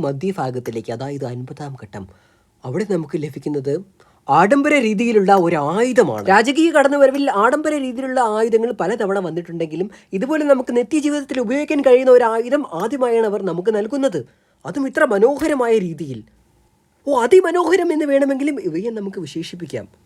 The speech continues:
അതും ഇത്രയും മനോഹരമായ രീതിയിൽ, നമ്മുടെ നാമം വിശേഷിപ്പിക്കുന്ന രീതിയിൽ ആദ്യമായാണ്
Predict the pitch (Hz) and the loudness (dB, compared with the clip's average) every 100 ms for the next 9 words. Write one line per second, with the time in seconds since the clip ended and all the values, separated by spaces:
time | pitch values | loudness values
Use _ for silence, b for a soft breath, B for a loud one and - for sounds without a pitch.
0 | _ - 330 294 269 359 370 262 262 302 | _ 0 2 2 4 6 6 6 4 4
1 | 339 330 320 320 294 277 302 285 233 247 | 0 0 -2 -2 -2 -2 -2 -2 -2 -2
2 | 190 196 285 240 190 247 294 302 247 269 | -2 -2 -4 -6 -8 -8 -10 -8 -4 -2
3 | 202 175 165 117 - b b b 143 196 | -2 -6 -8 -10 -14 b b b -6 -2
4 | 277 262 247 | 2 2 4